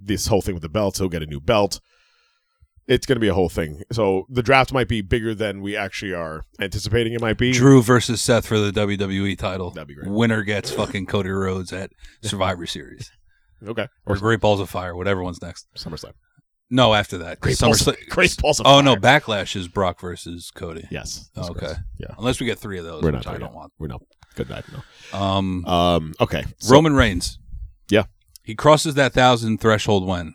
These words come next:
Speaker 2: Like SummerSlam, Survivor Series, I think?
Speaker 1: Sure.
Speaker 2: Somewhere around that. I think
Speaker 1: Right.
Speaker 2: after Survivor Series, it's definitely a thousand.
Speaker 1: Okay.
Speaker 2: Okay. If the titles are split.
Speaker 1: I think it's, it's gonna be well before that. He's already at nine hundred and
Speaker 2: We're crossing into
Speaker 1: nine sixty?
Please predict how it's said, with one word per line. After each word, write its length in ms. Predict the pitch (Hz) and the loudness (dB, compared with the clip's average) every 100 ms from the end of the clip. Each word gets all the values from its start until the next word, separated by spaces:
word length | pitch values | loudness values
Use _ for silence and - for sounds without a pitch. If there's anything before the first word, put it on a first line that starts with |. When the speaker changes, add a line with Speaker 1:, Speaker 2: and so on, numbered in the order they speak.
| - | -12
Speaker 2:
Like 160 | 90 - | -10 -4
SummerSlam, 580 | 117 117 117 139 127 | 0 0 2 2 0
Survivor 340 | 113 101 110 120 | 2 2 2 2
Series, 260 | 135 135 131 | 2 2 2
I 100 | 123 | 2
think? 240 | 139 139 | 2 0
Speaker 1:
Sure. 240 | - - - | -2 -8 -2
Speaker 2:
Somewhere 300 | 120 117 120 | 0 4 4
around 180 | 127 | 4
that. 200 | 131 147 - | 4 2 0
I 60 | |
think 180 | 107 123 | -2 2
Speaker 1:
Right. 60 | 127 | 2
Speaker 2:
after 160 | 131 | 2
Survivor 360 | 123 113 110 110 | 0 2 2 2
Series, 320 | - 107 95 | 0 -2 -2
it's 120 | 92 | -6
definitely 300 | - 104 107 | -6 -6 -6
a 40 | 90 | -8
thousand. 380 | - - - - _ _ - | -10 -12 -14 -20 _ _ -6
Speaker 1:
Okay. 160 | 69 - _ _ _ | -4 -6 _ _ _
Speaker 2:
Okay. 240 | 95 95 - _ _ _ _ _ _ _ _ _ _ _ _ _ | -6 -6 -8 _ _ _ _ _ _ _ _ _ _ _ _ _
If 100 | 131 | -2
the 80 | 123 | 0
titles 320 | 117 147 160 | 4 4 4
are 80 | 135 | 2
split. 260 | - 98 90 _ | -6 -8 -10 _
Speaker 1:
I 40 | - | -4
think 100 | 208 | -2
it's, 100 | - - - | -4 -8 -16
it's 160 | - - | -8 0
gonna 100 | 147 | 4
be 60 | |
well 200 | 85 101 | 4 4
before 260 | 78 - 113 | 2 -2 -2
that. 140 | 69 | -2
He's 120 | 82 95 | -2 0
already 180 | 127 | 0
at 60 | 80 | 0
nine 220 | 82 90 | -2 -2
hundred 260 | 87 90 82 | -2 -2 -4
and 260 | 76 73 78 | -6 -8 0
Speaker 2:
We're 240 | 123 139 | 6 6
crossing 560 | - 147 160 175 185 156 | 8 6 6 4 2 2
into 800 | 139 131 - 123 117 113 107 98 - | 2 0 0 4 4 4 0 -4 -8
Speaker 1:
nine 220 | - 90 | -6 -4
sixty? 440 | - 104 170 165 | -4 -4 -4 -6